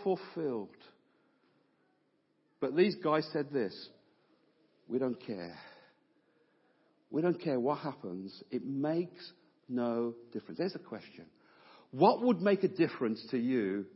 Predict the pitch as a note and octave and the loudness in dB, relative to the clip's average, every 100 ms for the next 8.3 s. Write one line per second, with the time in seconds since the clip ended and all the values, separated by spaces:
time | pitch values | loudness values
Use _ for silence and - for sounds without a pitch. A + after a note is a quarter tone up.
0 | - C3 A2+ A#2 A#2+ A#2 G2+ G2+ F2+ D#2+ | -2 0 0 -2 -2 -4 -8 -10 -10 -10
1 | - - - _ _ _ _ _ _ _ | -14 -20 -20 _ _ _ _ _ _ _
2 | - - G3 A3+ D#3+ F3+ F3 A3+ C#4 C4+ | -4 4 8 10 10 10 10 10 10 10
3 | A3 A#3 A3+ A3+ E3+ G3+ - C#3+ C#3+ - | 10 6 4 0 4 4 4 0 2 4
4 | C3+ - D#3+ A3 A3 G#3 - F3+ F#3+ F#3 | 2 4 6 6 6 4 6 6 6 2
5 | F3+ C3 C3 B2 B2+ - - - - _ | -2 0 4 4 4 -2 -20 -20 -20 _
6 | - E3+ E3 C#3 F3 G3 A3+ - G#3 D3+ | -2 2 2 2 4 4 4 2 2 2
7 | A#2+ B2+ B2+ - - _ _ _ _ - | 2 0 -2 -8 -20 _ _ _ _ -10
8 | - C3 A2+ | -2 -2 -2